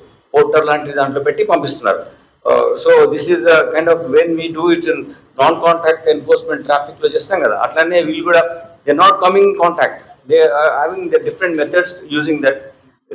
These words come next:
Last time also we had a meeting with, uh, Ola and, uh, Uber, వీళ్ళతో మాట్లాడాం, వాళ్ళు కూడా చాలా కోఆపరేటివ్‌గా ఉన్నారు. మళ్ళీ we will again, um, call for a meeting, uh, with them. And, uh, ఈ ట్రాన్స్‌పోర్టేషన్ ఇలా జరుగుతుంది కాబట్టి దీన్ని, uh, ఎలా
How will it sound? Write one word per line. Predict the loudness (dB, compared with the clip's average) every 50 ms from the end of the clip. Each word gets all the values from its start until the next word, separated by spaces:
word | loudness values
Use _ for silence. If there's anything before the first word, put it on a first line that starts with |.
| 0 0
Last | 0 0 0 0
time | 0 0 2 0
also | 0 0 2 0 0 0 -2
we | -2 -2 -2 -2
had | 0 -2 -2
a | -4 -4
meeting | -8 -4 -2 -2 -2 -2
with, | -6 -2 0 0
uh, | 0 2 0 0
Ola | 0 2 0 0 0
and, | -2 -4 -2 -2 -2
uh, | -2 -4 -8
Uber, | -4 -2 -2 -2 -2
వీళ్ళతో | -4 -6 -8 -8 -4 -4 -4
మాట్లాడాం, | -2 -2 -4 -4 -4 -4 -6 -16 _ _ _ _ _ _ _ _ _ _ _ _
వాళ్ళు | 0 0 2 2
కూడా | 0 2 2
చాలా | 0 0 0
కోఆపరేటివ్‌గా | 0 -2 0 0 -2 0 2 2 4 4 2
ఉన్నారు. | 2 0 -2 -2 0 0
మళ్ళీ | 0 0 0 -2 -2
we | -4 -6 -8 -6
will | -4 -2 -2 -2
again, | -2 -2 -4 -4 -4 -4 -2 -2
um, | -2 -4 -8 -16 -20 _ _ _ _ _ _ _ _ -12 -8 -8 -8 -6 0 0
call | 2 2 2 -2 -6 -10 -14 -16 -6
for | _ -2 -2
a | 0 -2
meeting, | -4 -6 -6 -8 -8 -8 -8 -10 -14 -20 _ _ -18 -10 -6 -4
uh, | -2 -2 -2 -2 -4
with | -8 -4 -4
them. | -4 -4 -4 -8 -16 _ _ _ _ _ -4
And, | 0 2 2
uh, | 2 2 2 -2
ఈ | -2 0
ట్రాన్స్‌పోర్టేషన్ | 0 0 0 0 -4 -4 -2 -2 -4 -2 2 2
ఇలా | 2 2 2 0
జరుగుతుంది | -2 -2 -6 -8 -6 -2 0 0
కాబట్టి | 0 -2 -4 -8 -8
దీన్ని, | -8 -8 -8 -10 -12 -12 -16 -20 _ _ _ _ _ _ _ -4 -2
uh, | 0 2 2 2 0 0 -4 -10 -10 -4 -2 0
ఎలా | 0